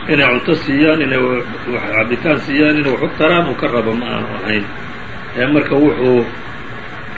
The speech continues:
u abuuray waxaa weeyaan inay caabudaan buu u abuuray. وهذا تصريح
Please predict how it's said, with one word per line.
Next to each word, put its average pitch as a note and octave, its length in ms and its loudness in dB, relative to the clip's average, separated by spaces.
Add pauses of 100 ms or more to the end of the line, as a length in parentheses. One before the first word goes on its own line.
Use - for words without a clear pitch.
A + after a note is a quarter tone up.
(580)
u D#3 80 2
abuuray C3+ 420 8
waxaa C#3 320 6
weeyaan D#3 520 6 (600)
inay D3 140 4
caabudaan D3+ 500 4
buu D#3+ 120 2
u C#3 40 4
abuuray. G2 360 2 (1080)
وهذا F3+ 600 6
تصريح E3+ 560 4